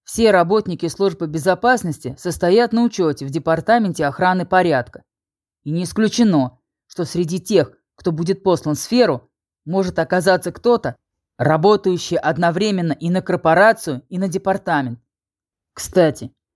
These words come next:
что касается возможностей Скейлс. Получив доступ к секретным материалам корпорации,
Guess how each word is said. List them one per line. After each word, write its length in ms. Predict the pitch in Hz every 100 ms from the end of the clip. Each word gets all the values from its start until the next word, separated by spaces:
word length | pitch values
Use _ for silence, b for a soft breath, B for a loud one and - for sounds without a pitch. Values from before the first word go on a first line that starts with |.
| _
что 280 | - - 202
касается 540 | 196 - 214 202 196
возможностей 640 | 175 170 190 185 180 - 185
Скейлс. 560 | - 214 156 117 - _ _ _ _ _
Получив 460 | 156 165 - 220
доступ 460 | 165 185 202 143 -
к 60 | -
секретным 560 | 185 185 190 175 165
материалам 520 | 165 - 170 180 151
корпорации, 800 | 143 160 170 170 220 196 143 127